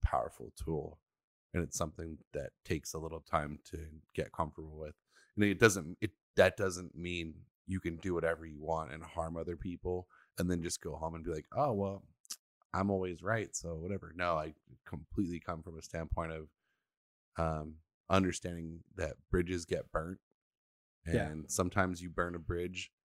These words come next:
Speaker 2: I
Speaker 1: and you
Speaker 2: love burning
Speaker 1: regret it.
Speaker 2: bridges.
Speaker 1: Yeah.
Speaker 2: I, I fucking, that's one of my favorite things to do in life is just say,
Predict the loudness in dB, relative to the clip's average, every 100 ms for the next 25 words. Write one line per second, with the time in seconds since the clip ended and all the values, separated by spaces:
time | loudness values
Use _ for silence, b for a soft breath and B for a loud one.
0 | _ _ _ _ _ _ _ -20 B 8
1 | 12 12 12 12 10 10 8 8 4 -4
2 | -6 0 8 10 10 8 6 6 4 6
3 | 6 8 6 2 4 4 6 4 6 6
4 | 8 8 6 4 2 2 2 2 0 2
5 | 0 0 0 4 4 4